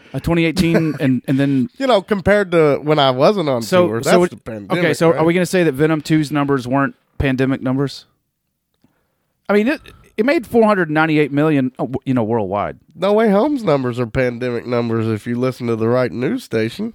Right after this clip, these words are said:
Speaker 1: Right, sure. But the, it made, so,
Speaker 2: What
Speaker 1: so
Speaker 2: I'm talking about is pandemic fear.
Speaker 1: Okay.
Speaker 2: It's been over for a while for most
Speaker 1: Well, I think
Speaker 2: people.
Speaker 1: most people were just fucking sick of it.
Speaker 2: Yeah.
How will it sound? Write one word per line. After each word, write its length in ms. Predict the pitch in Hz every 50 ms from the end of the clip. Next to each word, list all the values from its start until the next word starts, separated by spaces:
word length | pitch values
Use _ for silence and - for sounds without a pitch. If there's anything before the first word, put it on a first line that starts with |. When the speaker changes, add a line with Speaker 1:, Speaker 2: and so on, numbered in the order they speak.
| _ _
Speaker 1:
Right, 280 | - - - - - -
sure. 340 | - - 147 123 110 104 104 - _ _
But 260 | - 147 156 151 - _ _ _ _
the, 180 | 156 131 165 - - -
it 120 | 196 202
made, 280 | 233 233 220 190 143 - _
so, 280 | - - 180 175 165 - - _ _ _ _
Speaker 2:
What 120 | 185 180
Speaker 1:
so 60 | 190
Speaker 2:
I'm 80 | 214 214
talking 260 | - 214 202 190 180
about 200 | 165 160 156 147
is 120 | 139 120 -
pandemic 680 | - 143 151 151 143 139 131 147 147 139 123 - _
fear. 540 | - - - 135 131 123 117 101 90 - - - _ _ _ _ _ -
Speaker 1:
Okay. 200 | 151 139 - 139
Speaker 2:
It's 180 | - 143 - -
been 200 | - 147 143 131
over 300 | 120 117 113 110 110 104
for 200 | - - 113 113
a 60 | 107
while 280 | 107 123 139 135 123 113
for 180 | 107 - 113 107
most 260 | 107 110 110 101 -
Speaker 1:
Well, 80 | 170
I 40 | 165
think 100 | 139 156
Speaker 2:
people. 120 | 175 147 151
Speaker 1:
most 60 | 147
people 100 | 139 196
were 60 | 196
just 160 | 107 101 - -
fucking 260 | - 123 - - 92
sick 260 | - - 131 127 -
of 120 | 117 101 95
it. 40 | 185
Speaker 2:
Yeah. 200 | 156 101 -